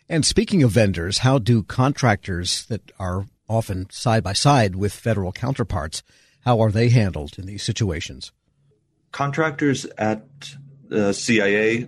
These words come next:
Speaker 2: especially, but throughout the intelligence community, are treated exactly like staff. So for people working side by side with government officials, they continue to do so. It becomes trickier for outside contractors. For example, if they're doing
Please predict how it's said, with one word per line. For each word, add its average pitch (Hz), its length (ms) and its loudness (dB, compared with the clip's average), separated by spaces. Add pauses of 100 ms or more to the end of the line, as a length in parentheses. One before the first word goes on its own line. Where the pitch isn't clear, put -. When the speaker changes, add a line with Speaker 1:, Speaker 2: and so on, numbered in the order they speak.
(100)
Speaker 2:
especially, 113 600 0
but 107 260 0
throughout 107 380 0
the 101 260 -2
intelligence 107 600 -2
community, 113 640 -6
are 98 440 -2 (280)
treated 104 380 0
exactly 95 560 -2
like 82 240 -6
staff. - 440 -10
So 90 460 -4 (240)
for 101 160 -4
people 98 340 -4
working 92 360 -6
side 95 340 -4
by 92 160 -2
side 95 540 -6
with 101 400 -6 (300)
government 101 420 -4
officials, 117 720 -6 (280)
they 98 140 0
continue 104 500 -2
to 104 160 -8
do 92 240 -6
so. 113 400 -8 (500)
It 107 100 -6
becomes 123 380 -2
trickier 120 560 -2
for 104 640 0
outside 107 420 -2
contractors. 92 840 -6
For 101 160 -4
example, 90 420 -6
if - 160 -8
they're 90 220 -4
doing 90 560 -10